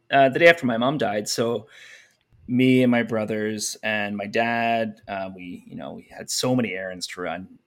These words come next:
Uh, one of my brothers didn't have a suit or wanted to get a suit for the funeral, so we decided to go to the mall that day too. But it's a small town, so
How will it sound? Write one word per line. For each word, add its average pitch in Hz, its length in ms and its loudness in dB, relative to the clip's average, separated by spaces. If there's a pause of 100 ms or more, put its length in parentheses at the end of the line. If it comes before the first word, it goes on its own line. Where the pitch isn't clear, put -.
(180)
Uh, 113 300 -2
one 135 220 2
of 240 60 0
my 233 80 4
brothers 160 280 -2
didn't 131 160 2
have 107 140 -6
a 104 40 -12
suit 98 420 -12
or 101 220 -8
wanted 104 340 -10
to - 60 -20
get 92 120 -10
a 90 40 -12
suit 82 260 -12
for - 140 -20
the 82 80 -20
funeral, 55 400 -18
so - 220 -10
we 90 160 -12
decided 80 400 -8
to 67 80 -20
go 62 100 -14
to - 60 -18
the - 80 -20
mall - 260 -16
that 52 160 -14
day - 200 -20
too. - 280 -14 (1040)
But 127 220 0
it's 139 160 -4
a - 40 0
small 135 320 0
town, 113 440 -6
so 98 640 -2